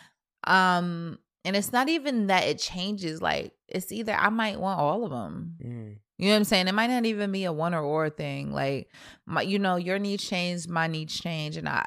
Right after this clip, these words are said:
Speaker 1: like, at my big age I am now, I don't understand, not under-, not saying I don't understand. I don't understand why any couple can't have all of 'em.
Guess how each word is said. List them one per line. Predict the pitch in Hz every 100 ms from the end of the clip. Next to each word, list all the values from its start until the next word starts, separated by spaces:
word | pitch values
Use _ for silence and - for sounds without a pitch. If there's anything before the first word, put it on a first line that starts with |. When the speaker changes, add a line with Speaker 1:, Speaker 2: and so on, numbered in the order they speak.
| -
Speaker 1:
like, | 151 147 - _ _ _ _ _ _ _ -
at | 170
my | 180 180
big | 170 170 175
age | 170 170 170
I | 170
am | 165 165
now, | 165 190 202 175
I | 180
don't | 175 165
understand, | 165 160 165 160 156 151 _ _ _ _ _ _ -
not | 220 233
under-, | 175 170 -
not | 185 180
saying | 156 170
I | 156
don't | 156 151
understand. | 151 147 165 156
I | 156
don't | 170 170 - _ _ _ _
understand | 175 180 165 196 165
why | 160
any | 117 196 202
couple | 196 165 160 151
can't | - 196 185 - _
have | 165 156 143
all | - -
of | -
'em. | - 165